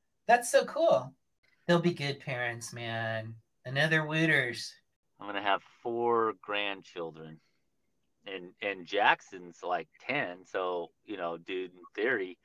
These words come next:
Speaker 2: he's, like, fifteen years before, you know, in another fifteen years, we could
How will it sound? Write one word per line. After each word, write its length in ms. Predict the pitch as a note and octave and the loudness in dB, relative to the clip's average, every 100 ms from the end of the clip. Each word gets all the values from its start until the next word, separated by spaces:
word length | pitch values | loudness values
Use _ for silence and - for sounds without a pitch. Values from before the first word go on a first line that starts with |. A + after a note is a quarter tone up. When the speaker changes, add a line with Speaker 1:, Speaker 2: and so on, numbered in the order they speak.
| _ - - - - _ | _ -20 -20 -20 -20 _
Speaker 2:
he's, 220 | G#2+ A#2 A#2+ | -6 -4 2
like, 280 | G#2+ F#2 - _ | 2 2 -4 _
fifteen 560 | B2 G#2+ - B2 G#2 F#2+ | 2 2 -2 -4 -4 -4
years 480 | G2+ B2+ A#2+ G2 F#2+ - _ _ _ _ | -2 0 0 -2 -6 -14 _ _ _ _
before, 540 | G2+ - G#2 G2 F#2+ G2 A#2+ | -14 2 6 6 2 -6 -6
you 120 | A2 | -4
know, 200 | G#2 G#2 | -2 -2
in 60 | |
another 320 | G#2 A2 A2 G2+ | -2 2 4 2
fifteen 640 | - C3+ - - A#2 G2+ | 0 0 0 -4 -6 -4
years, 380 | G#2+ C3+ G#2+ G2 | -2 0 -2 -2
we 120 | A2 | -6
could 220 | - | -6